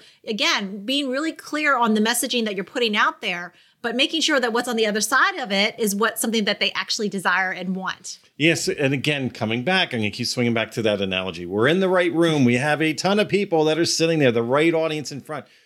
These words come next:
Speaker 2: We do an incredible presentation. And then the offer is made, and either you see the mad rush to the back of the room where everybody's like, "Sign me up, sign me up," waving virtual money, like, "Take my money, I love this." I,
Speaker 1: <laughs>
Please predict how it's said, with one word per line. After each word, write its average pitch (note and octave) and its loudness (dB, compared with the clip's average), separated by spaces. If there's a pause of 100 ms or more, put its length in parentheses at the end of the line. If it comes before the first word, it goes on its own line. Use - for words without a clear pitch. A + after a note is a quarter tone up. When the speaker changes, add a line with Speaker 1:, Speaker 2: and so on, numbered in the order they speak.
(120)
Speaker 2:
We C#3+ -2
do D#3+ 2
an F3+ 2
incredible F3 0
presentation. D3 -4 (540)
And G2+ -2
then E3+ 4
the E3+ 2
offer F#3+ 0
is D#3 2
made, D#3+ 2 (600)
and C3+ 2
either D3+ 6
you C#3+ 2
see C3+ 2 (340)
the A#2+ -2
mad E3+ 2
rush D#3 0
to C3+ 0
the B2+ 4
back C#3+ -2
of D#3+ 2
the D3 2
room A2+ -2 (320)
where G#2+ 2
everybody's C#3+ 2
like, A#2+ 0
"Sign G#3+ 2
me G#3+ 4
up, F#3 0
sign G3+ -4
me G#3 0
up," F3 2 (100)
waving D#3+ 4
virtual E3 2
money, C#3+ -4
like, D3+ -8
"Take A3+ 2
my A3+ -4
money, A3+ 2
I G#3+ 6
love A#3 2
this." F#3+ -2
I, F#3 4
Speaker 1:
<laughs> F3+ -2